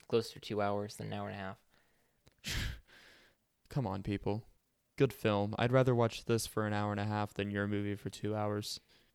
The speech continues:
Speaker 2: If it
Speaker 1: Yeah,
Speaker 2: didn't
Speaker 1: and
Speaker 2: have
Speaker 1: that's the
Speaker 2: Emma
Speaker 1: thing,
Speaker 2: Watson
Speaker 1: that's the
Speaker 2: in it.
Speaker 1: problem. They cast, <laughs> okay. Well, that's also the problem with the movie too, though, is that they cast Emma Watson, who makes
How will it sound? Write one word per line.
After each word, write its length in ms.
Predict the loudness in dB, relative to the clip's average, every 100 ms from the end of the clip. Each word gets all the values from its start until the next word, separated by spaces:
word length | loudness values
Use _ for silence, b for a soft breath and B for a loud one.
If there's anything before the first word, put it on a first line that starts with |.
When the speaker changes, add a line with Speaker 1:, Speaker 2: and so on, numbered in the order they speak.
| _
Speaker 2:
If 80 | 0
it 20 |
Speaker 1:
Yeah, 80 | 2
Speaker 2:
didn't 180 | 4 4
Speaker 1:
and 80 | 6
Speaker 2:
have 40 |
Speaker 1:
that's 60 | 6
the 40 | 4
Speaker 2:
Emma 120 | 4
Speaker 1:
thing, 100 | 6
Speaker 2:
Watson 200 | 6 6
Speaker 1:
that's 100 | 4
the 60 | 4
Speaker 2:
in 80 |
it. 40 | 4
Speaker 1:
problem. 260 | 4 2 -6 b b b
They 120 | 2 4
cast, 520 | 4 2 2 -2 -4
<laughs> 80 | -4
okay. 320 | -4 -6 -8 B B B 2
Well, 160 | 4 8
that's 200 | 8 8
also 180 | 2 -2
the 60 |
problem 280 | 0 4 4
with 80 | 4
the 40 | 0
movie 240 | -2 -4
too, 160 | -6 -6
though, 220 | -6 -6 b b b
is 180 | -2 0
that 260 | 2 2 2 _ -4
they 200 | -2 -2
cast 500 | 2 2 2 0 -2
Emma 180 | 0
Watson, 540 | 4 4 2 -2 -4 -6 -12 _ _ _
who 420 | -2 2 4 2 -4 _ _ _ _ _ _ -8
makes 640 | 0 2 2 -2 -4 -8